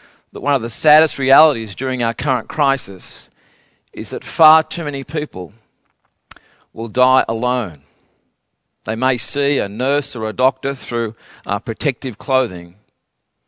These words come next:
but indeed they have to experience their passing alone. Incredibly hard to sense and feel. And yet, on that first Easter, something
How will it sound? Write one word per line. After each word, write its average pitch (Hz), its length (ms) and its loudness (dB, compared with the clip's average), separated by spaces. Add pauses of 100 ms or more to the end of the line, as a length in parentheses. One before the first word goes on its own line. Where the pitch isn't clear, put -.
but 117 100 -6
indeed 131 200 -2
they 123 100 0
have 135 200 2
to 120 80 -8
experience 143 500 -8
their 120 140 -4
passing 135 680 -4
alone. 107 520 -4 (640)
Incredibly 175 480 0
hard 117 440 2 (260)
to 110 100 -10
sense - 500 -6
and 101 180 -12
feel. 87 360 -10 (1040)
And 175 160 -2
yet, - 640 0 (880)
on 170 140 0
that 190 180 2
first 262 420 8
Easter, 190 320 0
something 202 720 0